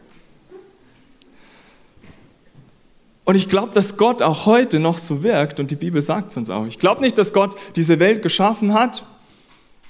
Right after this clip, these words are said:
und dann ist er irgendwann weggegangen und hat gemeint, hey, kommt's halt klar. Sondern Gott sagt uns genau solche Zusagen zu. Und das ist das absolut Geniale. Aber wie ich so den Text gelesen hab, dachte ich mir, hey, das hört sich mega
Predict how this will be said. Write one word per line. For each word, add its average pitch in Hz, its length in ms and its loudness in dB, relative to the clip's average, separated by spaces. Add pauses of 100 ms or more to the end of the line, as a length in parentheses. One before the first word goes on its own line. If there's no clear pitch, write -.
(140)
und 156 120 -4
dann 170 120 2
ist 175 120 0
er 165 80 6
irgendwann 160 320 2
weggegangen 190 420 0
und 170 80 -2
hat 165 120 -4
gemeint, 147 320 -2
hey, 147 240 0 (200)
kommt's 151 240 -10
halt 113 140 -10
klar. 127 360 -4
Sondern 151 280 0
Gott 208 200 0
sagt 202 260 0
uns 170 120 -6
genau 170 320 0
solche 190 380 2
Zusagen 175 680 -4
zu. 214 400 2 (180)
Und 156 120 2
das 208 120 0
ist 170 220 -4
das 156 100 -4
absolut 180 460 -2
Geniale. 135 580 0 (380)
Aber 147 100 2
wie 196 40 4
ich 247 160 2
so 247 100 4
den 208 160 6
Text - 320 0
gelesen 202 340 4
hab, 151 100 0
dachte 165 180 0
ich 139 40 2
mir, 120 60 0
hey, 123 120 0
das 117 180 -2
hört 117 100 0
sich 120 180 -4
mega 131 460 4